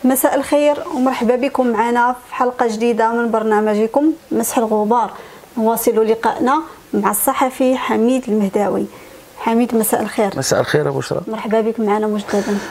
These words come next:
Speaker 2: الله يبارك فيك أبو بشرى.
Speaker 1: حميد، كيفاش استمرت الحياة ديالك في السجن من بعد ما خرج ناصر الزفزافي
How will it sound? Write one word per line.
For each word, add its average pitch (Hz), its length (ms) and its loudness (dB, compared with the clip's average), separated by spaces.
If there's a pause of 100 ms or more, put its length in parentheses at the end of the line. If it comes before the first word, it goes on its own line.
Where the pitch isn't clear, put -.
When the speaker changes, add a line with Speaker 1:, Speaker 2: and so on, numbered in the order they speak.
(160)
Speaker 2:
الله 131 140 0
يبارك 135 220 0
فيك - 240 -2
أبو - 80 -2
بشرى. - 200 -6
Speaker 1:
حميد، 277 340 0
كيفاش - 380 -2
استمرت 220 580 0
الحياة 208 240 0
ديالك 202 360 0
في 202 80 -8
السجن 208 340 0
من 208 260 4
بعد 214 220 0
ما 214 60 2
خرج 202 420 -2
ناصر 202 800 0
الزفزافي 202 760 -2